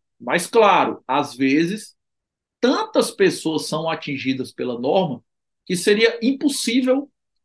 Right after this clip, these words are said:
a gente conseguir criar isso como grupo. Um exemplo, que eu até já comentei aqui sobre ele, é o trânsito, né? Seria impossível, primeiro, juntar todo mundo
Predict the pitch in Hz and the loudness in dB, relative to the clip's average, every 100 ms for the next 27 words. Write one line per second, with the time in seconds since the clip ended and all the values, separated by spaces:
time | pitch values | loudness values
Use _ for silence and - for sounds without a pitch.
0 | _ 160 151 175 180 190 190 - 156 165 | _ 0 2 0 -2 -4 -6 -4 -4 -4
1 | - 208 175 170 165 185 - 208 269 269 | -2 2 4 4 2 -2 -6 -8 -2 0
2 | 185 - _ _ _ _ 151 180 175 151 | 0 -2 _ _ _ _ -4 -2 0 0
3 | 190 180 120 - 135 123 127 123 123 131 | 0 0 -4 -2 -2 0 -2 -4 -4 -6
4 | 135 127 127 120 135 147 151 165 196 381 | -6 -4 -4 -4 -4 -2 2 2 2 -4
5 | - - 175 117 107 _ _ _ _ _ | -2 0 0 -2 -10 _ _ _ _ _
6 | - 135 - _ - 160 160 175 175 214 | -12 -12 -12 _ -6 0 4 2 0 -2
7 | 208 269 - 233 180 117 113 _ _ _ | -2 -4 -2 0 0 -2 -6 _ _ _
8 | _ _ 190 202 185 143 127 180 175 175 | _ _ 2 6 6 4 2 -2 0 0
9 | - 233 233 185 175 127 | 4 4 4 2 0 -2